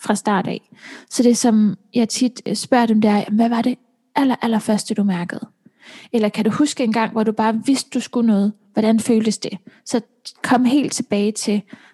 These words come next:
den allerførste, den allerførste indskydelse, det allerførste instinkt. Det er sådan, splenisk kommunikerer, og så er den meget sansebaseret. Så tit så får de her mennesker måske lige frem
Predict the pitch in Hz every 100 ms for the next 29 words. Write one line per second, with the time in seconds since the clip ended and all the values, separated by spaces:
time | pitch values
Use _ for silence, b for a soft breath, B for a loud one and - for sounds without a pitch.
0 | B 226 214 - 226 196 - 196 196 -
1 | 202 180 - - - - _ _ _ _
2 | _ - 233 214 233 208 214 202 - -
3 | 233 240 - 226 - - 214 233 220 214
4 | 208 - 202 - - 196 190 - B B
5 | B B 233 226 208 208 - - 233 190
6 | 196 - - 202 190 190 - 190 170 196
7 | 220 208 190 202 214 214 - 214 226 -
8 | 233 208 - - 208 - 220 151 196 -
9 | 208 - 240 - 233 220 214 214 196 202
10 | 214 220 196 - 220 208 - 208